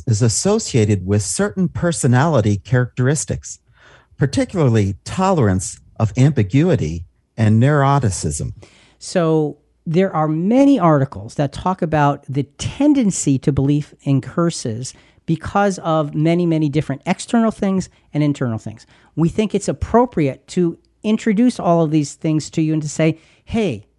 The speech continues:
Speaker 2: are these some of the things that you might be struggling with? Let's help put it in order." So as we deal with curses, we want to look at the psychology of the matter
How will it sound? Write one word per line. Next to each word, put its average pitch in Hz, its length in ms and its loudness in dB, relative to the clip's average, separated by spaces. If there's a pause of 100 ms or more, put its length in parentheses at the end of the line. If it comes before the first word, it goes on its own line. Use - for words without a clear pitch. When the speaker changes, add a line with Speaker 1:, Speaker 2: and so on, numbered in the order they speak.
(320)
Speaker 2:
are 151 120 2
these 233 280 0
some 277 180 0
of 262 60 0
the 240 100 -4
things 247 180 2
that 214 140 0
you 208 80 0
might 202 220 0
be 202 80 -2
struggling 208 520 -2
with? 131 240 -4 (280)
Let's 180 460 -2 (120)
help - 420 -4 (200)
put 180 260 2
it 165 280 0
in 151 180 -2
order." 135 360 -2 (200)
So 151 120 -10
as 151 200 -4
we 151 140 -2
deal 170 480 -2
with 320 160 -2
curses, 302 560 -4 (220)
we 156 80 2
want 202 240 2
to 185 40 0
look 233 280 0
at 269 100 -6
the 180 60 -6
psychology 214 800 0
of 165 120 0
the 160 80 0
matter 131 400 0